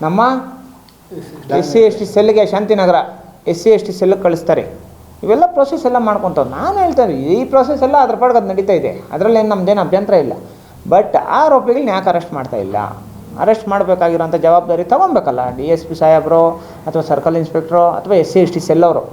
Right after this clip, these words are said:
ತಗೊಬೇಕಾಗಿತ್ತಲ್ಲ, ಯಾಕೆ ತಗೊಂಡಿಲ್ಲ? ಹಾ, ಈಗ ಮೂವಾರು ಕೇಸಲ್ಲಿ ಇನ್ವಾಲ್ವ್ ಆಗ್ತಾರಣ್ಣ. ಈಗ ನಾವು ಈ ಅಮ್ಮ ಅದ ಕಾಂತರಾಜ್ ಕೇಸಲ್ಲಿ ನೇರವಾಗಿ ಸರ್ಕಲ್ ಇನ್ಸ್‌ಪೆಕ್ಟರ್ ಮೇಲೆ ಆರೋಪ ಮಾಡಿದ್ವಿ,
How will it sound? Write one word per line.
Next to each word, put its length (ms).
ತಗೊಬೇಕಾಗಿತ್ತಲ್ಲ, 720
ಯಾಕೆ 300
ತಗೊಂಡಿಲ್ಲ? 400
ಹಾ, 520
ಈಗ 140
ಮೂವಾರು 500
ಕೇಸಲ್ಲಿ 340
ಇನ್ವಾಲ್ವ್ 260
ಆಗ್ತಾರಣ್ಣ. 380
ಈಗ 80
ನಾವು 840
ಈ 140
ಅಮ್ಮ 280
ಅದ 420
ಕಾಂತರಾಜ್ 440
ಕೇಸಲ್ಲಿ 640
ನೇರವಾಗಿ 680
ಸರ್ಕಲ್ 300
ಇನ್ಸ್‌ಪೆಕ್ಟರ್ 360
ಮೇಲೆ 180
ಆರೋಪ 340
ಮಾಡಿದ್ವಿ, 420